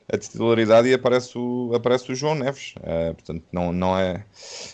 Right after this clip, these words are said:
eh, sim, correu, correu bastante mal. Eu acho que, de qualquer maneira, este jogo também é, é um bocado a confirmação de que vai ser muito difícil vermos o Benfica pressionante do ano passado a esta temporada.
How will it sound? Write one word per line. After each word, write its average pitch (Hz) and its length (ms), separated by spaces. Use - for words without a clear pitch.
eh, 107 520
sim, 156 240
correu, 113 360
correu 104 560
bastante 113 380
mal. 98 180
Eu 120 260
acho 135 140
que, - 40
de - 40
qualquer 127 260
maneira, 127 420
este 117 220
jogo 117 160
também 113 340
é, 113 220
é 85 160
um 87 80
bocado 87 260
a - 20
confirmação 90 760
de 92 100
que 113 680
vai 95 180
ser 101 140
muito 101 200
difícil 104 380
vermos 104 240
o 101 200
Benfica 104 360
pressionante 101 480
do 104 80
ano 104 120
passado 98 380
a 101 40
esta 98 200
temporada. 85 580